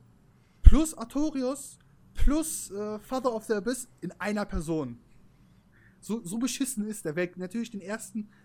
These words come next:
Teil durchgespielt hat mit dem D L C, weiß, was ich genau meine und weiß auch damit, wie sch-, fucking schwer und,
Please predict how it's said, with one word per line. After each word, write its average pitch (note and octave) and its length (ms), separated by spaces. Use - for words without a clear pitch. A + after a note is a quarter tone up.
Teil G#3 260
durchgespielt G3 640
hat D#3+ 140
mit A3 320
dem G3 200
D C3 200
L B2 60
C, D3+ 360
weiß, E3+ 480
was F3 160
ich - 160
genau F3 300
meine G3 260
und D3+ 180
weiß F#3 260
auch F3 160
damit, E3+ 340
wie E3 100
sch-, - 340
fucking G#3 300
schwer F#3 680
und, E3+ 140